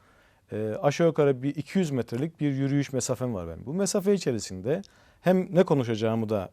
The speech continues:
bir gözden geçiririm konuklarımla, hem de iklim koşullarını sizlere aktarmak için şöyle bir gözden geçiririm. Ee, iklim koşulları derken çünkü sonuçta biz bir coğrafyada yaşıyoruz. Dünyanın en güzel coğrafyalarından bir tanesinin içindeyiz biz.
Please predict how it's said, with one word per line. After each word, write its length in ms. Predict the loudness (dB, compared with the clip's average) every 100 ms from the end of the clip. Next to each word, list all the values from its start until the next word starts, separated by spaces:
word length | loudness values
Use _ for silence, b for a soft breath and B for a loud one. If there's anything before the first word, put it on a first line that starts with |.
| -10
bir 60 | -4
gözden 320 | -2 0 0
geçiririm 440 | 0 -2 -4 -4
konuklarımla, 760 | -2 -2 -2 -2 -2 0 -2 -4 b b b b
hem 240 | 2 2
de 80 | 2
iklim 320 | -2 -2 -4
koşullarını 640 | -2 -2 -2 0 0 -2
sizlere 340 | -4 -2 0 2
aktarmak 420 | 2 2 0 0
için 120 | -4
şöyle 320 | 0 2 4 4
bir 60 |
gözden 280 | 4 4 4
geçiririm. 480 | 2 0 -4 -6 -8 _ _ b b b b b b -8
Ee, 680 | -6 -4 -6 -8 -8 -10 -8
iklim 260 | -4 0 4
koşulları 520 | 4 4 4 6 6
derken 280 | 4 2 -2
çünkü 240 | -4 -6
sonuçta 400 | -2 0 2 0
biz 140 | 0 -4
bir 60 |
coğrafyada 500 | 4 6 6 4 2
yaşıyoruz. 340 | 2 0 -6 -4
Dünyanın 220 | -2 0
en 140 | 2
güzel 240 | 4 4 4
coğrafyalarından 680 | 4 2 2 -2 -2 -4 -6
bir 40 |
tanesinin 420 | -6 -8 -8 -8 -10
içindeyiz 420 | -8 -8 -8 -8
biz. 220 | -14